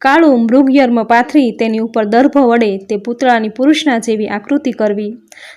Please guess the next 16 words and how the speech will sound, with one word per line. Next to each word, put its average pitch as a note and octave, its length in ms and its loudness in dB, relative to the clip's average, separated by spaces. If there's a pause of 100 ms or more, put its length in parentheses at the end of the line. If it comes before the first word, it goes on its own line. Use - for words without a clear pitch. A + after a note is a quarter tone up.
(100)
તેમાં B3+ 240 4
ત્રણસો D#4+ 440 2
ને C4 120 2
સાઠ C#4 400 0
હાડકાઓની A3+ 600 0
પણ A3+ 240 -4
ગોઠવણી A#3 460 0
કરવા G#3 280 -2
કહેલ G#3+ 320 -4
છે. G#3 340 -6 (440)
એટલા D4 300 2
હાડકાનું A#3+ 520 2
તેના A3 260 -4
દેહમાં A#3+ 420 0
સ્થાપન A#3 480 -2
કરી A#3 420 0